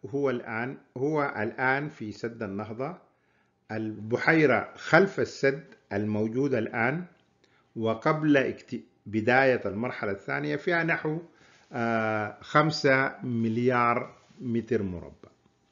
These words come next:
وده اللي بيسمح ل، آه، متر مكعب من المياه، وده اللي بيسمح ل ال-، ال-، ال-، ال-، النهر بالسريان، لأنه ارتفاع الخزان الهسي معمول،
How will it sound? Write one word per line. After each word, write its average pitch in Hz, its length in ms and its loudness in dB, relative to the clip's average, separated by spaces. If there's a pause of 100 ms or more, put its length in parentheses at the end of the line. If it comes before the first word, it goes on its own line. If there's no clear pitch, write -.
(680)
وده 139 800 4
اللي 139 120 -6
بيسمح 180 680 -6 (240)
ل، 147 480 0 (400)
آه، 113 440 -4
متر 156 340 -2
مكعب 135 500 -2
من 113 140 -6
المياه، 120 460 -6 (400)
وده 151 180 2
اللي 196 160 2
بيسمح 175 500 -2
ل 139 100 -4
ال-، 160 320 0
ال-، 117 220 -2 (280)
ال-، 101 920 -10
ال-، 95 680 -14
النهر 156 320 -2
بالسريان، 110 680 -4 (420)
لأنه 151 320 -2
ارتفاع 185 640 2
الخزان 135 640 0
الهسي 110 420 -8
معمول، 104 540 -8